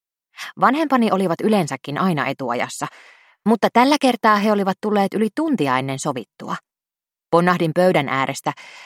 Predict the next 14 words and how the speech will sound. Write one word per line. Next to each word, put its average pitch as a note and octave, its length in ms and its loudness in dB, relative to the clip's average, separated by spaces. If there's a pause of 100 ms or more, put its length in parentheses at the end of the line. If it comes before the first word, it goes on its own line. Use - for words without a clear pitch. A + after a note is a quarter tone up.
(140)
ja F3+ 100 2
syöksyin C4 460 2
painamaan F3 460 0
ovisummerin D3 600 -4
nappia. - 460 -8 (600)
Jätin G#3+ 320 4
taktisesti A#3 580 2
ulko-oven D3 560 2
vielä D3 280 2
avaamatta. C3 540 -2 (920)
Nyt E3 180 2 (100)
piti D3 240 0
olla D3 220 2
nopea. D#3 440 -6